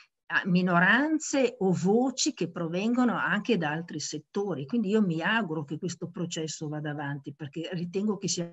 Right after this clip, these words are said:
l'unica effettivamente soluzione che possa portare quel paese alla pacificazione.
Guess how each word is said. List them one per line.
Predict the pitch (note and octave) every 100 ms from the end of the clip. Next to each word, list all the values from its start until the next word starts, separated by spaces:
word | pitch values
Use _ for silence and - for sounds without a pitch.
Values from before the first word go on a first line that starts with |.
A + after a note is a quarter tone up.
| _ -
l'unica | E3+ B3 G#3+ D#3 C#3+ C#3 -
effettivamente | - F3 D#3+ E3 E3+ F3 F3
soluzione | F3+ F3+ F3 F3 D#3+ D#3 D#3 _ - - - -
che | - E3
possa | - G3 - F3
portare | - E3+ - F3 F3
quel | F3 D3+
paese | - D#3+ E3 D#3 D3+
alla | C#3+
pacificazione. | D3+ C#3+ D3 - D3+ E3 - - D3 B2+ A#2 A2+